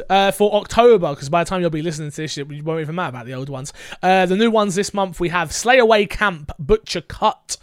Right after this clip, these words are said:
available October first to October thirty-first.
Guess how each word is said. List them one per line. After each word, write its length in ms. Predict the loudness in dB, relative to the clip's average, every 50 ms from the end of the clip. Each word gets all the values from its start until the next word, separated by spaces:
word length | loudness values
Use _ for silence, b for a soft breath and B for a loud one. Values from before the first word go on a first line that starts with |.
| B B B B B
available 500 | 0 2 2 2 2 0 -2 -4 -6 -6 -8
October 440 | -10 -10 -6 -2 0 0 0 0 -4
first 340 | -4 -2 -2 -2 -2 -4
to 80 | -8 -8
October 380 | -8 -8 -8 -8 -10 -8 -8 -10
thirty-first. 680 | -6 -2 -2 -2 -2 -4 -4 -2 0 0 0 -2 -4